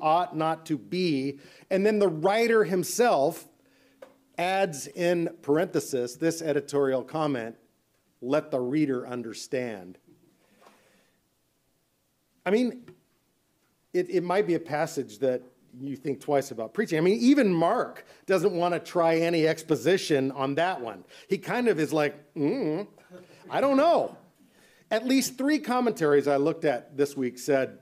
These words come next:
"This is one of the most difficult verses in Mark's gospel and in all of the entire <laughs> New Testament."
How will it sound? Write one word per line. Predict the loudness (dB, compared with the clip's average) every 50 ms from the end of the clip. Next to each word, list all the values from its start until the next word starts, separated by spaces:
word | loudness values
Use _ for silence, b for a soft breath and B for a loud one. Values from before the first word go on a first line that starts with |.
| -20 -20 -20 -20 _ _ _ _ _ _ -20 -20 -20 _ _ _ -10
"This | -8 -8
is | -8 -6
one | -4 -2 -2
of | 0
the | 0 -2
most | -2 -4 -4 -6 -4
difficult | -4 -4 -2 -2 -4 -4 -4 -4 -4 -4
verses | -4 -4 -4 -2 -4 -8 -6
in | -4 -6
Mark's | -4 -4 -4 -4 -4 -6 -8
gospel | -4 -2 0 0 0 -2 -4 -4 -4 -2 -2 -4 -6 B B B B B B B
and | B -2 0 0 2
in | 2 0 0 -2 -4 -6
all | -4 -2 0 0 2 0 0 -2
of | -4 -6
the | -6 -6
entire | -6 -6 -6 -4 -2 0 0 0 0
<laughs> | 0
New | -2 -2 -2
Testament." | -4 -6 -6 -4 -4 -4 -4 -6 -10 -10 -10 -10 -12